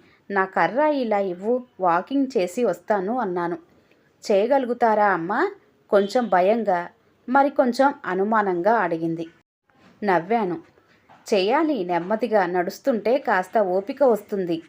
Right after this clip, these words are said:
అన్నాను. ఆమె ఇచ్చిన నా చేతి కర్ర అందుకుంటూ నేను మంచం మించి లేస్తుంటే సాయం పట్టుకుంది లక్ష్మి.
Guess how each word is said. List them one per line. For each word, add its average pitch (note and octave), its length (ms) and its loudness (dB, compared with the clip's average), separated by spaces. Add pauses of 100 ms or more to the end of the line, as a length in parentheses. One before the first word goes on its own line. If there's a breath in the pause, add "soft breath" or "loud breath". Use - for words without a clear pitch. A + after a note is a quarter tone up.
అన్నాను. F3 600 -4 (440 soft breath)
ఆమె G#3 280 2
ఇచ్చిన F#3 600 -2
నా F#3 180 0
చేతి F#3+ 380 -2
కర్ర G3+ 300 2
అందుకుంటూ F#3 760 0 (680)
నేను F#3+ 320 -2
మంచం B3+ 460 0
మించి F#3+ 320 0
లేస్తుంటే F#3+ 760 -2
సాయం G3+ 460 0
పట్టుకుంది F3 540 -2
లక్ష్మి. F3 500 -4